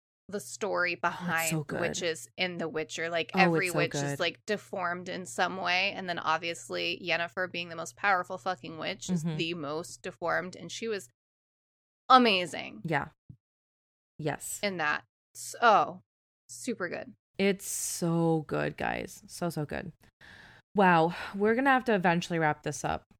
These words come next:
Speaker 1: <laughs>
Speaker 2: 'cause I feel like if we don't check ourselves, we're gonna keep going for another two hours or more.
Speaker 1: Yeah, 'cause my brain keeps being like,
Speaker 2: Yeah,
Speaker 1: "Well,
Speaker 2: 'cause
Speaker 1: that
Speaker 2: we,
Speaker 1: was
Speaker 2: you just,
Speaker 1: person,
Speaker 2: like, think
Speaker 1: well,
Speaker 2: of
Speaker 1: that
Speaker 2: more and more
Speaker 1: person."
Speaker 2: things of witches in it.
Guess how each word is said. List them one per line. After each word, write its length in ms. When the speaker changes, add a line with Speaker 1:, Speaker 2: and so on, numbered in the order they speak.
Speaker 1:
<laughs> 680
Speaker 2:
'cause 420
I 80
feel 180
like 200
if 160
we 80
don't 180
check 220
ourselves, 400
we're 60
gonna 160
keep 260
going 320
for 160
another 260
two 200
hours 520
or 100
more. 340
Speaker 1:
Yeah, 200
'cause 220
my 120
brain 320
keeps 380
being 200
like, 200
Speaker 2:
Yeah, 100
Speaker 1:
"Well, 80
Speaker 2:
'cause 140
Speaker 1:
that 60
Speaker 2:
we, 80
Speaker 1:
was 80
Speaker 2:
you 80
just, 180
Speaker 1:
person, 100
Speaker 2:
like, 140
think 160
Speaker 1:
well, 60
Speaker 2:
of 60
Speaker 1:
that 20
Speaker 2:
more 160
and 60
more 100
Speaker 1:
person." 100
Speaker 2:
things 220
of 100
witches 320
in 160
it. 260